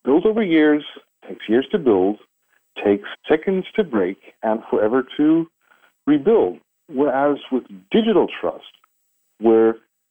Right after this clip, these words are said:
people and things and businesses come together at a flash of an instant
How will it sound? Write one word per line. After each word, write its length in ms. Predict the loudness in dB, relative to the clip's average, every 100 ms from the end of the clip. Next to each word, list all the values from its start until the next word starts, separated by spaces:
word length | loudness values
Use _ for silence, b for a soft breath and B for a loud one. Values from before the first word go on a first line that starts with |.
| _ _
people 440 | -2 -2 0 -2 -2
and 220 | -6 -8 0
things 560 | 2 2 0 -2 -6 -12 -20 -20 _ _
and 240 | -10 -10 -2
businesses 500 | 0 0 -2 -4 -10 -6
come 180 | -6 -4
together 560 | -2 0 0 0 -4 -8 _ _ -8
at 100 | -6
a 120 | -6 -8 _ -2
flash 320 | 0 0 -4
of 160 | -6
an 140 | -4 0
instant 540 | 0 0 -4 -8 -10